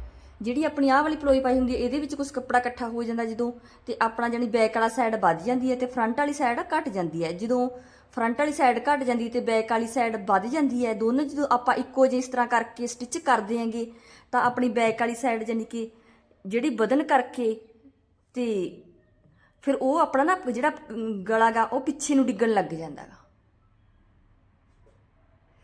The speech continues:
ਇਹਦੇ ਨਾਲ ਆਪਣਾ ਗਲਾ ਪਿੱਛੇ ਨੂੰ ਨਹੀਂ ਡਿੱਗਦਾ ਹੈਗਾ ਗਾ।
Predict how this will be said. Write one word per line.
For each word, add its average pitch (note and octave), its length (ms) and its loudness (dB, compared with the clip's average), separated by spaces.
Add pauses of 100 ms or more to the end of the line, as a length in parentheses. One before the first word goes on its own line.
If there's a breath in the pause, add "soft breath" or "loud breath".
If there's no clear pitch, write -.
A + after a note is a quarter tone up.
(120)
ਇਹਦੇ B3+ 220 0
ਨਾਲ D4+ 200 2
ਆਪਣਾ C4+ 300 0
ਗਲਾ A#3 200 2
ਪਿੱਛੇ C4 340 -2
ਨੂੰ A#3+ 160 2
ਨਹੀਂ G3 140 -4
ਡਿੱਗਦਾ F#3 300 -2
ਹੈਗਾ F#3+ 240 -4
ਗਾ। C#4+ 180 -2